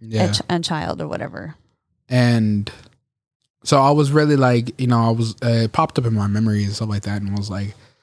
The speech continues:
Speaker 2: Dang.
Speaker 1: <clears throat> yeah, it really put into perspective of how things were going, which for a while, a-, like, as the pandemic was happening and all that stuff, I just hit a standstill. I was,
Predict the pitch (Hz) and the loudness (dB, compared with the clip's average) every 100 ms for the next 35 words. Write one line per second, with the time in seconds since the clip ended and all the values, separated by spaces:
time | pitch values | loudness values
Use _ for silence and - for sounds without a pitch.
0 | _ - 202 190 175 147 143 123 127 120 | _ -14 -12 -12 -8 -6 -4 -2 -2 0
1 | 120 101 - _ _ _ 120 123 139 135 | 0 0 -6 _ _ _ -2 2 4 2
2 | 123 170 160 143 123 127 113 113 104 104 | 2 0 2 0 0 0 0 -2 -4 -4
3 | 107 104 107 101 95 120 123 113 - - | -4 -6 -6 -6 -4 -2 -2 -4 -8 -20
4 | _ _ - 165 - - 160 175 160 131 | _ _ 0 0 0 0 4 4 4 2
5 | 127 156 170 156 - 135 127 131 120 120 | 4 4 4 0 0 -2 0 0 0 0
6 | 135 143 127 131 123 117 104 - 117 113 | 0 0 0 0 0 0 -2 -2 -2 -2
7 | 110 110 107 107 107 - 117 117 117 127 | -2 -2 -2 -4 -6 -4 -4 -4 -6 -2
8 | 147 - 110 131 131 98 92 95 101 101 | -2 -2 -2 -2 -4 -6 -8 -8 -10 -12
9 | - | -16